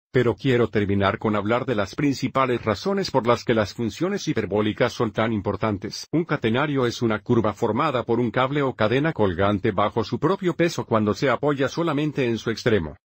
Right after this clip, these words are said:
Entonces, por ejemplo, la cadena en esta imagen está formando un catenario y un catenario está formado por una función hiperbólica.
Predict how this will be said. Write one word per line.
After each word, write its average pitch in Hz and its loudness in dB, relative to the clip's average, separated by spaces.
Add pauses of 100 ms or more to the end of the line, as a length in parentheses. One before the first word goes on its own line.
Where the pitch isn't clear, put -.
(240)
Entonces, 147 -2 (160)
por 107 -2
ejemplo, 117 -2 (240)
la 123 2
cadena 131 2
en 120 -2
esta 123 0
imagen 113 0
está 107 0
formando 123 0
un 131 0
catenario 117 0
y 110 0
un 120 2
catenario 127 0
está 117 -2
formado 127 0
por 113 2
una 117 0
función 123 -2
hiperbólica. 107 -2